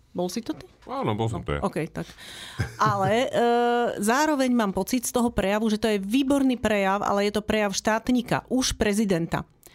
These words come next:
Speaker 1: Že to nie je prejav niekoho, kto kandiduje na prezidenta. Napriek tomu je to výborný prejav, super. A ešte by som povedala, že naozaj čo, viac takých tých soundbites, viac takých tých jedno-, dvojslovných vecí, ktoré utkvejú v pamäti,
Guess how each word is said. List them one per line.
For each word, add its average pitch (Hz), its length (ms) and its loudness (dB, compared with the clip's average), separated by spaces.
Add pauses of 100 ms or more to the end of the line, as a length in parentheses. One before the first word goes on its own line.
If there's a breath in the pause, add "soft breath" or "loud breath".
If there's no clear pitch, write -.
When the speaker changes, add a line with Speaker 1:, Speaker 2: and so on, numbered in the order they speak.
(260 loud breath)
Speaker 1:
Že 190 240 0
to 233 80 0
nie 226 240 2
je 226 80 2
prejav 214 400 0
niekoho, 196 320 0
kto 202 160 -2
kandiduje 190 560 2
na 160 80 0
prezidenta. 165 560 -2
Napriek 233 480 0
tomu 196 160 2
je 175 160 -2
to 107 80 -2
výborný 233 480 2
prejav, 208 400 0
super. 226 480 0 (640 loud breath)
A 185 400 2
ešte - 240 0
by 214 160 2
som 208 80 0
povedala, 202 480 0
že 196 80 -2
naozaj 208 400 2
čo, 208 160 -2 (320)
viac 233 320 0
takých 226 400 -2
tých - 80 -2
soundbites, 202 960 2
viac 208 240 0
takých 214 480 -4
tých 196 320 -2 (320)
jedno-, 233 480 0
dvojslovných 202 960 0
vecí, 208 400 -2
ktoré 190 320 -2
utkvejú 202 480 -2
v - 80 -20
pamäti, 190 500 0